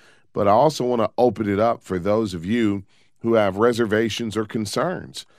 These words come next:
about, uh, that, that position on the sanctity of life, or maybe, uh, the whole prospects of voting according to those, uh, those pro-life convictions.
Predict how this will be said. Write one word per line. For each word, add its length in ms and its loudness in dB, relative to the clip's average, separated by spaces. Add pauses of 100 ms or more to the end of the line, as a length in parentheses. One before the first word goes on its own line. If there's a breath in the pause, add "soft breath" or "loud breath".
(220 soft breath)
about, 600 0
uh, 440 -4
that, 500 0
that 420 -2
position 640 -4
on 180 -2
the 80 -4
sanctity 480 -6
of 100 -2
life, 300 -2 (340 soft breath)
or 140 6
maybe, 800 0 (160)
uh, 320 -4
the 160 -2
whole 180 2
prospects 580 0
of 140 -4
voting 680 2 (440 soft breath)
according 640 -4
to 160 -4
those, 500 -4
uh, 400 -4
those 280 -6
pro-life 600 -2
convictions. 720 -10